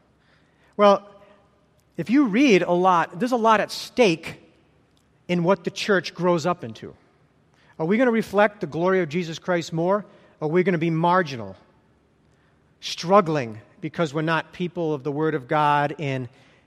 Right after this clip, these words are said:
committed to growing together? So he urges us to admonish each other.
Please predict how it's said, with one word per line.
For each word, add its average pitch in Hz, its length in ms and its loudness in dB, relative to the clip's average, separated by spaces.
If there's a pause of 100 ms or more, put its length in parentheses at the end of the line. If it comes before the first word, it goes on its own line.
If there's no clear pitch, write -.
(920)
committed 190 960 2
to 165 80 -8
growing 151 320 -4
together? 120 440 -8 (1500)
So - 160 -4
he 175 120 -2
urges 202 380 2
us 107 180 -10 (160)
to 202 120 0
admonish 180 840 4
each 135 240 -14
other. - 280 -14